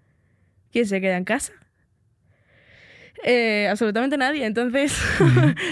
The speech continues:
Speaker 1: luego a las once de la noche, ¿quién se va a poner a limpiar?
Speaker 2: Absolutamente nadie.
Speaker 1: <laughs> Absolutamente nadie.
Speaker 2: Claro que sí.
Speaker 1: Pero bueno, poco a poco lo estamos mejorando, yo creo.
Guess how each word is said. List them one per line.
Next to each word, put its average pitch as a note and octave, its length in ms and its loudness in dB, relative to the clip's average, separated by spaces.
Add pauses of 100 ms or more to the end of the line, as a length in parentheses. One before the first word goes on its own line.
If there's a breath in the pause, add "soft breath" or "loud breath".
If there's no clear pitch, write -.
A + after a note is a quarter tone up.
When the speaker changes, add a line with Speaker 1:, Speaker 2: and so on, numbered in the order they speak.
Speaker 1:
luego C4 340 2
a D#4 40 2
las D#4 180 0
once D#4 180 -2
de D4+ 120 0
la D4 100 0
noche, D4 240 -2
¿quién C#4 100 -4
se C#4 80 -2
va C#4+ 80 0
a C#4 60 -4
poner C#4 180 -2
a C4+ 60 0
limpiar? C4 460 -2 (560)
Speaker 2:
Absolutamente A#2+ 580 0
nadie. F#3+ 120 4
Speaker 1:
<laughs> - 40 2
Absolutamente E4 600 2
nadie. A#3 200 0
Speaker 2:
Claro A#2+ 140 0
que A2 80 -4
sí. A#2+ 200 -4 (160 loud breath)
Speaker 1:
Pero A#3 240 2
bueno, G3 320 -2 (200)
poco A#3+ 200 -2
a C4 60 0
poco B3+ 200 -2
lo B3+ 60 0
estamos A3+ 260 -2
mejorando, G3+ 440 -4
yo F#3 160 -2
creo. F3+ 300 -6